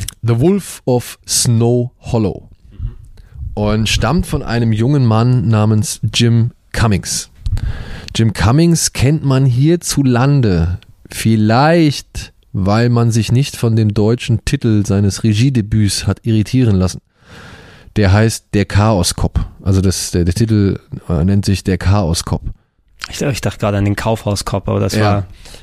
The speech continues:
Speaker 1: Nein.
Speaker 2: das war jemand anderes.
Speaker 1: <laughs> Der Chaos Cop wurde, also in Deutschland hat man Der Chaos Cop draus gemacht.
Speaker 2: Wie
Speaker 1: Hat
Speaker 2: heißt der, wie heißt der richtig?
Speaker 1: Thunder Road.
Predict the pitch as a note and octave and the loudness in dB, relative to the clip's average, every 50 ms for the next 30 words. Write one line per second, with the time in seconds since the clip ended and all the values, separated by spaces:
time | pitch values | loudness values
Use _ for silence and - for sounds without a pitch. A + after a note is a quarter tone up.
0 | - - A#2 A#2 A#2 G#2+ - - - C#3 B2+ A#2 A2+ A2+ A2+ A2 A2 A2 G#2 - | -10 -4 -2 -2 0 0 0 0 0 0 0 2 0 0 0 0 2 0 0 0
1 | - A3+ G#3 - - B3+ G3 - _ _ _ _ _ _ _ _ _ _ E3+ - | 0 -2 -2 -2 -2 -4 -4 -4 _ _ _ _ _ _ _ _ _ _ -20 -18
2 | - - - B3+ - - C#3 C3+ C3 C3 C3 G2+ - - - C#3+ D3+ D#3 D3 B2+ | -18 -18 -18 -18 -8 -2 0 2 2 2 0 -2 -6 -4 -2 0 2 2 2 2
3 | B2 - - - C3+ C3+ - - - - - - - - - - - - - _ | 0 -2 -2 -2 -2 -2 -2 -4 -20 -20 -20 -20 -20 -20 -20 -20 -20 -20 -20 _
4 | _ - - - _ _ - - - - - - - - - C#3+ B2 C3+ C#3+ C#3 | _ -18 -18 -18 _ _ -20 -20 -20 -20 -20 -20 -18 -14 -8 -2 0 2 4 4
5 | C#3+ C3+ B2+ - - - - - - - - - - - - - - - _ - | 4 4 2 0 -6 -14 -20 -18 -10 -10 -10 -8 -10 -14 -20 -20 -20 -20 _ -2
6 | B2 A2 G#2 F#2+ - B2 A#2 B2 B2 B2 - C#3 A#2+ A2 C3 - B2 A#2 A2 A2+ | 0 0 0 0 0 0 0 0 0 2 2 0 0 0 -2 0 -2 0 0 0
7 | G#2+ - A#2+ C3+ C3 A#2+ - - - A#2 - _ A2 G#2 G#2 G#2 - - A2 G#2+ | 0 0 0 0 2 0 -2 -2 -4 -6 -4 _ -2 -2 -2 -2 -2 -2 -2 0
8 | A2 A#2+ C3+ - B2+ A2 A2 A2+ A2+ A2+ - - A2 G#2+ A#2+ - A2 A2 G#2 G#2+ | 0 0 -2 -2 -2 0 0 0 0 0 -2 -2 -2 -2 0 0 -2 -2 -2 -2
9 | - - G#2 G2+ - - - - - - - - - C#3+ C3+ C3+ D3 C#3+ C3 A#2+ | -2 -2 -2 -2 -2 -4 -4 -4 -4 -4 -4 -2 -2 0 0 0 2 0 2 2
10 | A#2 A#2 A#2+ B2 B2 A2+ G#2+ | 2 2 2 2 0 0 -2